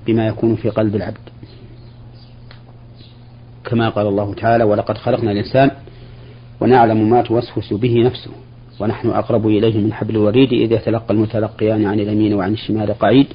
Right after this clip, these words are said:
ما يلفظ من قول إلا لديه رقيب عتيد". وأما الدعاء عند الفطر فقد وردت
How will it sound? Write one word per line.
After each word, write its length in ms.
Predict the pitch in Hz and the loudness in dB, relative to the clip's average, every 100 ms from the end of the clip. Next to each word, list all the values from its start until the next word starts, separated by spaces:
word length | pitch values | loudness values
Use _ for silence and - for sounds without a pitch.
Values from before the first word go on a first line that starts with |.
| - - - - - - - - | -18 -20 -20 -20 -20 -20 -20 -2
ما 160 | 120 127 | 4 6
يلفظ 280 | 127 117 117 | 6 4 4
من 220 | 117 113 | 6 4
قول 280 | 120 117 113 113 104 | 6 6 6 4 2
إلا 300 | 113 113 107 | 2 4 4
لديه 260 | 107 110 107 | 2 2 0
رقيب 300 | 107 117 107 | -2 0 0
عتيد". 360 | 92 - 87 - - - - - - - - - - - - - - - - - - - - - - - - 117 | -2 -4 -8 -10 -20 -20 -20 -20 -20 -20 -20 -20 -20 -20 -20 -20 -20 -20 -20 -20 -20 -20 -20 -20 -20 -20 -6 2
وأما 540 | 127 139 131 131 - - - - - - - - - - | 6 8 8 6 2 -8 -20 -20 -20 -20 -20 -20 -14 -6
الدعاء 440 | 113 113 107 113 | -2 0 2 2
عند 360 | 110 113 104 101 - | 2 0 0 -2 -4
الفطر 380 | - - 123 127 - - - - - - - - - - - - - - - - - - - - - | -6 -2 0 -2 -6 -20 -20 -20 -20 -20 -20 -20 -20 -20 -20 -20 -20 -20 -20 -20 -20 -20 -20 -20 -12
فقد 220 | - 123 | -4 0
وردت 520 | 123 117 107 107 - | 4 4 2 -2 -6